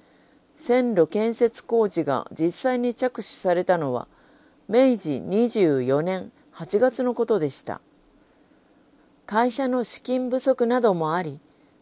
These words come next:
線路建設工事も多くの困難を極め、遅々として進みませんでした。その後、明治二十六年二月、ようやく千住茶釜橋から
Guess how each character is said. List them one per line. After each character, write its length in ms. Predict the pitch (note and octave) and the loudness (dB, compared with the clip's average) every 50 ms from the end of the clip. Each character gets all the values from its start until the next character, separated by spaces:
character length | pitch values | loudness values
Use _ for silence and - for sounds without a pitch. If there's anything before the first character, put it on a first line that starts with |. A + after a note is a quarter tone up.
| _ _ _ _ - | _ _ _ _ -6
線 380 | - - C4 C4+ C#4 B3 G#3 | -4 -2 0 0 0 0 2
路 180 | D#3+ D#3 D3+ C#3+ | 2 2 2 0
建 240 | - G#3+ A3 B3 B3 | -2 -2 -2 0 0
設 300 | - C4+ C4 - - - | 2 0 0 0 -2 -2
工 180 | - B3 A3+ | 2 2 2
事 140 | G3 - E3+ | 2 2 -2
も 180 | D#3 D3 C#3+ - _ _ _ _ _ _ - | -4 -6 -8 -10 _ _ _ _ _ _ 0
多 160 | B3+ D4 D#4+ | 2 2 2
く 120 | - C#4+ A#3 | 0 0 0
の 160 | G#3 F3 - | 0 0 0
困 260 | - F#3 F#3+ F#3 F#3 | 0 -2 -2 0 0
難 220 | F3 D#3+ D#3 C#3+ | -2 -2 -2 -2
を 80 | C3+ B2 | -4 -6
極 300 | - - E3 E3+ F3 E3+ | -6 -4 -4 -2 -2 -2
め、 200 | D3+ C3+ B2+ C3+ - _ _ _ _ _ _ _ _ - | -4 -6 -8 -10 -12 _ _ _ _ _ _ _ _ -6
遅 160 | - - - - | -6 -4 -4 -4
々 100 | B3 A3+ | -4 -2
と 140 | - G3 E3 | 0 0 0
し 120 | - - | -2 -4
て 300 | - - C3 A#2 - - _ | -6 -2 -2 -2 -2 -4 _
進 340 | - - - D3 - F3+ F3+ | -8 -8 -6 -4 -4 -2 -2
み 100 | F#3+ G#3 | -2 -2
ま 120 | G3+ G#3 G3 | -2 0 -2
せ 160 | - G#3 G3 | -2 -2 -2
ん 100 | F3+ D#3 | -4 -4
で 100 | C#3+ C3 | -4 -6
し 120 | - - | -6 -8
た。 180 | - - - - _ _ _ _ _ _ _ _ _ _ _ _ _ _ _ _ _ _ | -8 -10 -12 -12 _ _ _ _ _ _ _ _ _ _ _ _ _ _ _ _ _ _
そ 200 | - - G#3+ A3 | -8 -4 -2 0
の 160 | A3+ A#3+ A#3+ | 0 0 2
後、 200 | A3+ A#3+ A#3 B3 - _ _ _ _ _ _ _ _ - | 2 0 -2 -2 -6 _ _ _ _ _ _ _ _ 0
明 240 | A3+ C4+ D4 C#4 | 2 4 4 4
治 180 | A#3 - F3+ D#3+ | 2 0 -2 -2
二 200 | E3 G3+ B3 B3+ | 0 0 0 0
十 260 | B3+ B3 A3 F3+ D#3 | 0 0 0 2 2
六 280 | C#3+ D3 D3 - F#3 F#3+ | 2 0 0 0 0 0
年 320 | G3+ G3 F3+ D3+ C#3 C3 | 0 0 -2 -2 -4 -6
二 140 | C3 C#3 C3+ | -6 -6 -2
月、 380 | D#3+ F#3 F#3+ - - F#3 - - _ _ _ _ _ _ _ _ _ | -2 -2 -2 -2 -4 -6 -6 -6 _ _ _ _ _ _ _ _ _
よ 200 | - A3+ B3+ C#4 | 6 8 8 8
う 60 | C#4 | 6
や 140 | C#4+ C#4 C4 | 4 0 -4
く 300 | C4 - B3+ B3 - - | -4 -4 -4 -4 -4 -6
千 340 | - - - B3+ B3+ C4 C4 | -4 -2 0 2 2 0 0
住 240 | - B3+ B3 A#3+ A#3 | 0 -2 -2 -2 -2
茶 180 | - G#3+ G#3 | -2 -4 -2
釜 280 | - A3+ A#3 B3 B3 A#3+ | 0 0 0 0 0 0
橋 220 | A#3+ A#3 - - | 0 -2 -2 -2
か 140 | - F3 E3 | -2 -2 -4
ら 140 | D#3+ D#3+ - | -4 -4 -8